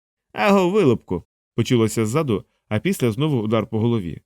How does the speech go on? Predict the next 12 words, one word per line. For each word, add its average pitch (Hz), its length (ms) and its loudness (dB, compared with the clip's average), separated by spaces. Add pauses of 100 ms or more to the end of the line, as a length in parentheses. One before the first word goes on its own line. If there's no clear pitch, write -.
(240)
«Тобі 214 220 0
це 170 160 0
до 165 140 2
вподоби? 160 560 -2 (300)
Що, 208 260 0
супермозок, 120 560 0
класно?» 160 460 -4 (540)
Від 117 160 2
наступного 113 520 -2
ще 117 160 -4
сильнішого 113 600 -2
удару 120 420 -2